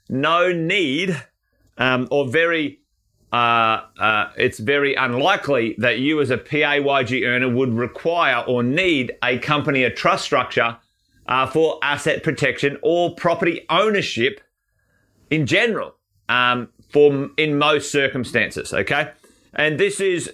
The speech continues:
you know, there's a, a little bit of a balancing act, but we're gonna talk about that today, um, as we go forward. So that's the little recap, folks, about where we are, um, about part two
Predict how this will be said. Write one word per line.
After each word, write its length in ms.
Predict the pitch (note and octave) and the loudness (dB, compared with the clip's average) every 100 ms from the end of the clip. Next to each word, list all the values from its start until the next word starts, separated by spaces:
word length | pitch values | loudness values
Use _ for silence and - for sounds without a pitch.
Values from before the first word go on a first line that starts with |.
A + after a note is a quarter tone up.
| - | -4
you 100 | D3 | 0
know, 160 | C#3 | 2
there's 280 | C#3+ D#3 C#3+ | 2 2 2
a, 200 | C#3+ C#3 | 0 0
a 80 | C#3+ | 0
little 180 | E3+ G#3 | 0 0
bit 100 | F#3 | 0
of 60 | D3+ | 0
a 60 | |
balancing 480 | B2 D3 D3 C3+ C#3+ | 2 0 0 0 0
act, 160 | F3+ E3 | 0 0
but 120 | C3+ | 0
we're 80 | C3 | 0
gonna 120 | B2+ | 0
talk 220 | C3+ A#2+ | 0 0
about 160 | A#2 A2+ | 0 0
that 180 | A#2 | -2
today, 380 | G2 A#2 C3 C3 - _ _ _ - | 0 0 2 0 -8 _ _ _ -4
um, 420 | A2+ A#2 A2+ A2 A2 | 0 2 2 0 0
as 200 | A#2 G2 | -2 0
we 80 | |
go 160 | G#2 G#2 | -2 -2
forward. 320 | - A2+ F2+ | 0 -2 0
So 140 | - E3+ | -2 0
that's 300 | G#3 G3 - | 0 -2 -2
the 160 | F#3 | 0
little 240 | F3+ F#3 D#3+ | 0 0 0
recap, 580 | F3 F#3 F#3 G3+ - | 0 0 -2 -2 -4
folks, 440 | - G3 A#3+ - - _ _ - | 0 0 0 -6 -14 _ _ -4
about 440 | C3+ D3+ D3 C3+ | 0 2 0 0
where 280 | D#3 E3 D#3 | 0 2 0
we 160 | C#3 C#3 | 0 0
are, 400 | D#3 E3+ E3+ - C3 | 0 0 -2 -6 0
um, 220 | C3+ B2 | 0 2
about 360 | C3 A#2+ C3+ - | 0 0 0 -2
part 360 | D3+ C#3 - | 0 0 0
two 240 | - F#3 | 0 0